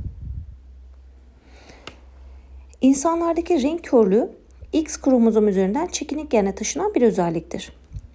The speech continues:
Yukarıdaki soy ağacında taralı olarak gösterilen bireylerin renk körü olduğu, olduğuna göre aşağıdakilerden hangisi yanlıştır? Şimdi renk körü bireylerin,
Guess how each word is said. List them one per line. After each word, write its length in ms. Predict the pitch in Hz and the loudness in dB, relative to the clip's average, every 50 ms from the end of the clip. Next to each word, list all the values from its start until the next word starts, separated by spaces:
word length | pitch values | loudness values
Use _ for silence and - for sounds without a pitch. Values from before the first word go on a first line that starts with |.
| - - | -12 -4
Yukarıdaki 420 | - 233 - - 330 339 359 339 - | -4 -4 0 0 2 2 2 -2 -4
soy 200 | - - 359 339 | -4 -2 0 2
ağacında 380 | 294 247 202 185 185 180 180 | 2 2 2 0 0 -2 -2
taralı 260 | - - 226 240 262 294 | -4 -4 -2 0 0 2
olarak 300 | 302 285 233 208 220 - | 2 2 2 0 0 -2
gösterilen 540 | 208 208 - - 196 185 190 185 185 185 | -4 -2 -2 -4 -4 -2 -2 -2 -2 -2
bireylerin 520 | 196 196 208 202 196 180 180 214 285 320 - - | 0 0 2 0 2 0 0 -2 -2 -6 -4 -4
renk 180 | 285 320 330 - | -4 -4 -4 -4
körü 180 | - 226 185 | -4 -4 -2
olduğu, 600 | - - 202 202 185 175 160 180 185 233 330 427 - - - - - - - - | 0 0 0 0 0 -2 -2 0 0 0 -2 -4 -10 -16 -20 -20 -20 -20 0 2
olduğuna 460 | 233 226 220 190 196 196 196 220 247 | 4 4 4 4 2 0 0 0 0
göre 280 | 226 - 185 180 165 156 - - - - - - - - | 0 0 -2 -2 -2 -6 -10 -16 -20 -20 -20 -20 -2 -2
aşağıdakilerden 560 | 226 - - 302 254 208 - - 175 170 165 | -2 0 0 0 -2 -2 0 0 0 0 -2
hangisi 520 | 214 - - 330 339 320 - - - - 349 | -4 -4 -4 -4 -2 -2 -2 -4 -2 0 2
yanlıştır? 580 | 311 220 185 175 165 170 - - 165 160 - - - - - - - - | 2 2 2 0 -2 -6 -6 -8 -8 -8 -8 -14 -20 -20 -20 -20 -16 -4
Şimdi 160 | - 359 339 370 | -2 -2 0 0
renk 180 | 359 359 359 | 0 -2 -2
körü 240 | - 330 262 285 226 | -2 -2 -2 0 0
bireylerin, 500 | 262 262 269 269 240 233 240 277 349 - | 2 4 4 4 4 2 2 0 -2 -6